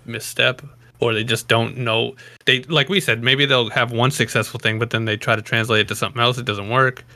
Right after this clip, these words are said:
He's been successful in, like, YouTube, podcasting, fighting, like, marketing, fucking, like, the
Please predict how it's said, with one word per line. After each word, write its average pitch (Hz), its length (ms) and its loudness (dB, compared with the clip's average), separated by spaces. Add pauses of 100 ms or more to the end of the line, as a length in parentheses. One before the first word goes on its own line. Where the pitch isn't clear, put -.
(500)
He's 196 180 2
been 143 260 0
successful 123 600 -2
in, 104 160 -4
like, 95 280 -6 (760)
YouTube, 151 600 2
podcasting, 135 1080 0
fighting, 135 880 2
like, 98 240 -10 (180)
marketing, 131 760 2
fucking, 101 500 -4 (1120)
like, 117 120 -2
the 110 160 -4